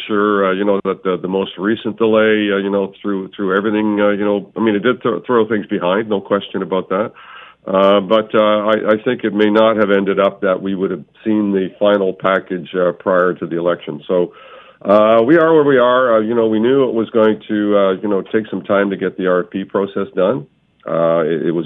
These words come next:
uh, unfortunately delayed by the, the unionized, uh, request.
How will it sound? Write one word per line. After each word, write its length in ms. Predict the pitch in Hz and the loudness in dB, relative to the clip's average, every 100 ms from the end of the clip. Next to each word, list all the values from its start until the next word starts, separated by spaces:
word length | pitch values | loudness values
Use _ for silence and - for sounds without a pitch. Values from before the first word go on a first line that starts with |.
| - | -2
uh, 140 | 85 | -2
unfortunately 560 | - - 120 113 117 104 | 0 0 2 2 2 0
delayed 400 | 95 95 98 98 | 0 2 0 2
by 220 | 90 87 | 0 2
the, 240 | 87 85 82 | 0 -2 -2
the 80 | 85 | -4
unionized, 640 | 87 98 101 95 92 - | -4 -2 0 0 -2 -4
uh, 100 | 90 85 101 | -6 -6 -6
request. 500 | 95 95 110 120 | -4 -2 2 0